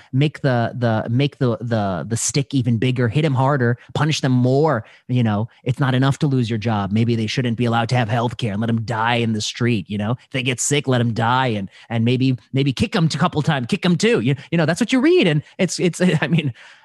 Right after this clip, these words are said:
so I wonder how you think about this. You, you want to elicit a behavioral change. Um, and you don't want to pay all this political price. How do you hand-, how do you think about that?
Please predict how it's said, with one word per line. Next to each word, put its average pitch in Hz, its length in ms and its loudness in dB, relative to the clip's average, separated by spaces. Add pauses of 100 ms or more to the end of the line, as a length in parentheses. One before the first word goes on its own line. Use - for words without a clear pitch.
(120)
so 185 140 0
I 190 40 2
wonder 277 200 2
how 277 100 2
you 208 160 2
think 226 240 0
about 120 320 -2
this. 107 300 -6
You, 143 240 -2
you 156 160 -2
want 156 400 0
to 180 100 2
elicit 143 380 0
a 120 40 0
behavioral 120 460 0
change. 107 480 -6 (400)
Um, 107 500 -2
and 113 300 -2
you 110 120 0
don't 123 380 0
want 127 240 0
to 113 100 -4
pay 123 280 -2
all 113 180 0
this 110 240 -2
political 117 460 -2
price. 107 560 -4 (480)
How 151 120 -4
do 170 60 0
you 170 100 0
hand-, 151 220 -2
how 147 80 -2
do 170 40 0
you 160 60 -2
think 151 140 -4
about 76 220 -12
that? - 80 -20